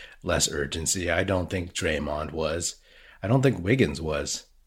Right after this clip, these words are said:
But Wiggins missed a bunch of layups, a bunch of shots that he normally would make. And when you don't have your legs, your rhythm, your timing is off. You shoot long. You try to compensate, and you, and you put a little too much on your shots.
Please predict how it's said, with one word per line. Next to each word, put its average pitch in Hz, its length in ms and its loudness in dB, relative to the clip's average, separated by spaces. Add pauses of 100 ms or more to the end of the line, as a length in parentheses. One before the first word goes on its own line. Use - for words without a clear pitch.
But 90 300 -2
Wiggins 101 340 4
missed 95 200 2
a 85 40 -4
bunch 87 240 -2
of 98 80 -2
layups, 87 440 -2
a 78 40 -12
bunch 85 260 -4
of 87 80 -2
shots 82 340 0
that 82 200 -2
he 87 120 -6
normally 85 400 -2
would 82 160 -4
make. 80 360 -6 (720)
And 80 640 -2 (320)
when 95 180 -2
you 95 60 2
don't 95 160 4
have 82 120 2
your 85 100 -2
legs, 104 540 2 (220)
your 98 160 -2
rhythm, 98 340 4
your 85 80 2
timing 90 380 2
is 82 100 -4
off. - 380 -4 (220)
You 101 80 2
shoot 104 220 6
long. 92 380 2 (200)
You 98 280 2
try 95 200 4
to 92 60 2
compensate, 92 640 2
and 85 160 0
you, 85 260 -2 (380)
and 98 100 0
you 87 60 -2
put 101 160 4
a 92 40 2
little 92 200 4
too - 160 0
much 90 280 2
on 82 100 -4
your 80 80 -4
shots. - 440 -2